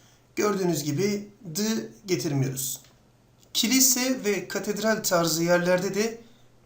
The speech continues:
bu ifadeleri görebilirsiniz. İki örnek de bunun için. Saint John's Church. Bakın burada kesme işareti kullandık. Ve başına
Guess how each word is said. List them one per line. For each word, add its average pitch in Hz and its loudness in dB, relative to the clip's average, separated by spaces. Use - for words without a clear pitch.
bu 226 -4
ifadeleri 185 2
görebilirsiniz. 165 2
İki 214 -2
örnek 202 -2
de 208 -6
bunun 190 -2
için. 196 0
Saint 240 -2
John's 196 2
Church. - 2
Bakın 185 -2
burada 175 -2
kesme 208 0
işareti 160 0
kullandık. 151 -2
Ve 175 0
başına 202 2